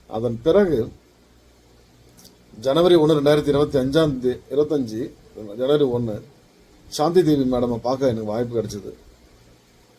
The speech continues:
நானும், எனக்கும் என்னுடைய மனைவி போய் பார்த்தோம். அங்க வந்து எனக்கு ஒரு மாதிரி ஃபுல்ஃபில் ஆயிடுச்சு மைண்ட்.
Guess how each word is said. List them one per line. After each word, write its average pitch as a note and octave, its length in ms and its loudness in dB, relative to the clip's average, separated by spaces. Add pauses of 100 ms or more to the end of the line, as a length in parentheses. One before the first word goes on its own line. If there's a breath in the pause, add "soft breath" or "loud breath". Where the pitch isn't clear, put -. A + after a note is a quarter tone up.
(280)
நானும், C#3 400 0
எனக்கும் D3 320 2
என்னுடைய A#2+ 320 -2
மனைவி B2+ 320 0
போய் A#2+ 200 -4
பார்த்தோம். A#2+ 420 -4 (1700)
அங்க D#3 280 2
வந்து E3 220 8
எனக்கு D#3 240 0
ஒரு C3 120 -2
மாதிரி D#3 440 0
ஃபுல்ஃபில் E3+ 440 -2
ஆயிடுச்சு A2+ 320 -4
மைண்ட். A#2 320 -8